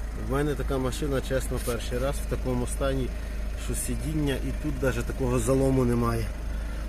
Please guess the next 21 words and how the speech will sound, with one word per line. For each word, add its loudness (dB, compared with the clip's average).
Натягнуться. 2
Якщо -2
приблизити 2
десь 0
то 2
три 0
шовчика 0
та -2
подальше, 0
нічого, 0
нічого -2
немає. 0
Ой, -4
кусується. 0
Сидіння 4
у 6
нас 4
в -4
стані 4
нового. 4
Руль 8